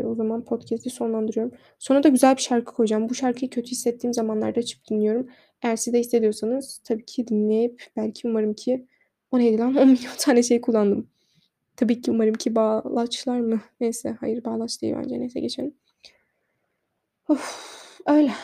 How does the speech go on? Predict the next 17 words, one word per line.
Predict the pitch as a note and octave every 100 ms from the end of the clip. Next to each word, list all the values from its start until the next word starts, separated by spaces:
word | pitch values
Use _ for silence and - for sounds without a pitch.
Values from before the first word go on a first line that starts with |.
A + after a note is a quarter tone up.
| -
Umarım | B3+ B3+ A#3+
size | A#3+
de | A#3+
yardımcı | G#3+ G#3 G#3+ A3+
olur. | A3 -
Çok | B3+ -
konuştum | G#3+ G#3+ - A3
bir | G#3+
anda | C#3 - -
ya. | B3+ B3 -
Çünkü | B3+ A#3+
evdeyim | A#3 A3 B3+ A#3+
ya. | G#3 -
Çok | - - -
iletişim | A3+ A3 - A#3+
kurmuyorum | - A#3 G#3 G3+
çok. | G#3 A3+ - _